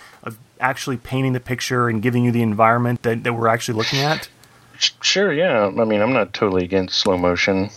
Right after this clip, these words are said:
Speaker 2: at all, and I think, you know, it has its spots that can be used or should be used, and with, you know, he inevitably uses it in a good spot because he uses it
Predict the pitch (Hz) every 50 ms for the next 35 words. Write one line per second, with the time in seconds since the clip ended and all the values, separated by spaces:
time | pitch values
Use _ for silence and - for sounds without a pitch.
0 | - - - - - 98 90 95 107 120 110 95 90 87 85 - 92 90 - -
1 | - 90 82 82 90 95 - _ _ _ _ _ _ - - _ _ _ _ _
2 | _ _ _ _ _ _ _ _ - 104 95 101 98 92 87 90 85 - - -
3 | - - 90 82 85 101 - - - - - - - - - - - - 90 92
4 | 87 87 90 92 90 87 90 95 - 92 85 - - 104 87 85 95 87 85 85
5 | 87 82 87 92 101 107 90 87 85 - - - - - - - - - - -
6 | _ _ _ - 82 - - - - - - - - - 101 98 92 90 - -
7 | - 107 95 87 85 87 92 85 95 101 107 101 98 95 - - - 113 101 104
8 | 107 98 98 90 98 95 95 95 98 98 - _ _ _ - - _ _ _ _
9 | _ _ _ _ _ _ - 117 104 104 104 98 98 92 98 95 98 95 92 90
10 | 90 95 90 85 - - - - 87 87 92 90 92 - - 92 87 92 90 95
11 | 92 90 90 98 95 90 95 95 92